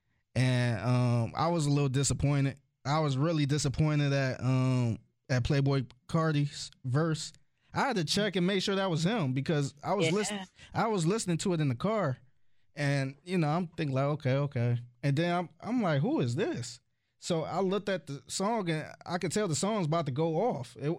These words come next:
Speaker 1: it wasn't that much more for another verse. So I'm like, "I know that ain't Playboi Carti."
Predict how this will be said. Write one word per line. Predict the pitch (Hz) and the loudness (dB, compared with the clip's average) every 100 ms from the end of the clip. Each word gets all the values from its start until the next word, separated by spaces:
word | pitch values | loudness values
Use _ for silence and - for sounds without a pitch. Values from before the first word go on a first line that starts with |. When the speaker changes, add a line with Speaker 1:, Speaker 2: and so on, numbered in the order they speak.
| - | -2
Speaker 1:
it | |
wasn't | 165 175 160 | 0 0 0
that | 165 | 0
much | 165 170 156 - _ - | 2 2 0 -8 _ -6
more | 131 160 214 165 151 156 | 0 2 2 0 -2 -4
for | 170 160 | -2 2
another | 151 165 | 2 2
verse. | 139 135 220 - - - _ _ _ - | 0 0 0 -2 -8 -14 _ _ _ -10
So | 247 | -6
I'm | 240 | -4
like, | 226 | -4
"I | |
know | 311 254 349 | -4 -4 0
that | 233 269 | 0 2
ain't | 160 123 | 2 2
Playboi | 175 160 160 | 0 0 0
Carti." | 120 147 285 240 131 160 | -2 -2 -2 0 -4 -6